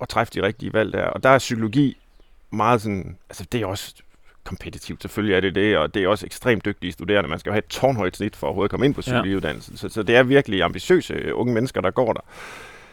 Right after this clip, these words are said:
Speaker 1: Men, øh, ja, nu lyder det som om, at filosofistuderende ikke er søde. Det er langt de fleste af dem jo heldigvis. Men, men psykologistuderende er måske lidt mere sådan, vi er her for at være sammen, vi er her for at hjælpe
Speaker 2: Mm.
Speaker 1: hinanden i, i højere grad.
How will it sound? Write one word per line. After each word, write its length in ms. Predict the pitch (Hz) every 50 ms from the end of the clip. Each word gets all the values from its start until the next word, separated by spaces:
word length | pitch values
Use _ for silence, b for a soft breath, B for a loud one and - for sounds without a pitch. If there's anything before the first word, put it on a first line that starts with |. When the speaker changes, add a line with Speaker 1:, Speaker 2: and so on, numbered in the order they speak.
| B B B B -
Speaker 1:
Men, 340 | - 107 107 101 98 95
øh, 420 | 95 95 92 92 90 82 76 71 - - - _ _ _ - - _ _ _ _ _ _ - _ _ _ _ _ _ _ _ _ _ _ _ _ _ _ - _ _ _ _ _
ja, 40 | -
nu 100 | 110 110
lyder 140 | 117 123 120
det 80 | 104 92
som 100 | 110 110
om, 120 | 110 95
at 100 | 85 -
filosofistuderende 800 | - - 107 98 90 98 87 117 110 - 92 87 98 92 92 85
ikke 140 | 92 113 104
er 40 | 101
søde. 380 | - - 101 101 107 110 110 - - _ _
Det 140 | - 117 98
er 140 | 95 107 110
langt 240 | 104 104 110 110 101
de 60 | 107
fleste 300 | - - 120 113 92 95
af 80 | 98
dem 80 | 95 98
jo 60 | 90
heldigvis. 580 | 104 117 123 117 110 104 113 113 101 87 - - - _ -
Men, 420 | 120 113 107 104 101 98 87 - _ _
men 180 | 104 104 95 85
psykologistuderende 800 | - - 117 104 - - 139 - - 101 107 101 98 92 - - - _ _ _ _ -
er 100 | - 113
måske 260 | 117 131 110 - - 92
lidt 240 | 98 113 127 -
mere 180 | - 87 87 87
sådan, 400 | - - - - - - - - -
vi 280 | - - - 104 110 82
er 80 | 90
her 120 | 107 101 101
for 800 | - - - - - - - - - - - - - - - 90
at 60 | 90
være 120 | 92 -
sammen, 340 | - - 127 147 151 113 -
vi 80 | 85 80
er 60 | 92
her 60 | 101
for 140 | 95 - 95
at 60 | 82
hjælpe 220 | 82 104 123 - 123
Speaker 2:
Mm. 60 | 117
Speaker 1:
hinanden 320 | 117 - - - - 117 - _ _ - - -
i, 200 | - 90 - -
i 100 | - -
højere 260 | 92 - - 87 82
grad. 220 | - - - 62